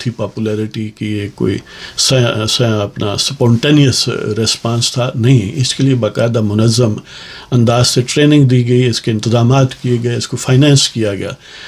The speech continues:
देखें, अ, जब, अ, ये हुकूमत में थे, वफाकी हुकूमत में, तो उस वक्त तो पूरे मुल्क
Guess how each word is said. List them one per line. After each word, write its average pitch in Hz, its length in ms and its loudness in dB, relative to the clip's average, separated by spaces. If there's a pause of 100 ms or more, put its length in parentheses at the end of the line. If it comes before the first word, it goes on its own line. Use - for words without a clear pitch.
(140)
देखें, 160 480 0 (500)
अ, 127 60 0 (920)
जब, 117 280 2
अ, 107 560 2
ये 120 160 4
हुकूमत 139 460 4
में 147 160 2
थे, 135 300 2 (200)
वफाकी 113 480 0
हुकूमत 123 380 0
में, 123 120 0
तो 120 100 -2
उस 110 160 -2
वक्त 120 180 0
तो 131 60 2
पूरे 139 240 2
मुल्क 160 240 4